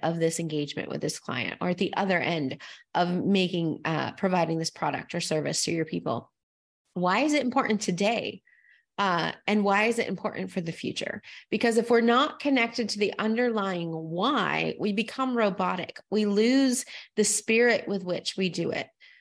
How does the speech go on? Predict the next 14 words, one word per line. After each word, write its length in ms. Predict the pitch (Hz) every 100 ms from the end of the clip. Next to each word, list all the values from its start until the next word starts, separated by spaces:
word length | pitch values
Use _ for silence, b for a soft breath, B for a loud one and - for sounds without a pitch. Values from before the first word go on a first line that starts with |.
| _
right? 340 | 185 170 190 -
When, 260 | 214 202 -
when 220 | 220 202
I 100 | 185
start 500 | - - 254 285 277 _
losing 840 | 220 208 240 277 285 294 269 254 254 _ _ _ _
touch 560 | - - 240 - - - -
with 280 | 202 185
why 720 | 185 175 175 202 269 285 277 277
I'm 280 | 233 226 202
doing 360 | 202 214 180
this, 460 | 156 - - - - B B B -
it 160 | 208
becomes 560 | 233 226 247 233 226